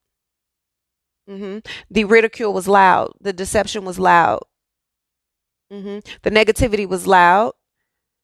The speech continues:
When they passed you over, that was loud.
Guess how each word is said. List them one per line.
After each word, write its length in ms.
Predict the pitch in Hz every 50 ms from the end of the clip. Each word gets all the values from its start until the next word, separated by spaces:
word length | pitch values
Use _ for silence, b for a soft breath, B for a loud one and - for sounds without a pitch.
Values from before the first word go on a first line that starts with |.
| _ _ _ _
When 160 | - 208 202
they 100 | 208 202
passed 400 | - 226 247 214 220 226 - -
you 140 | - 220 - -
over, 300 | - 208 202 185 202 190
that 220 | 180 190 180 175
was 180 | 180 180 165 -
loud. 520 | 185 180 175 180 180 185 202 240 277 -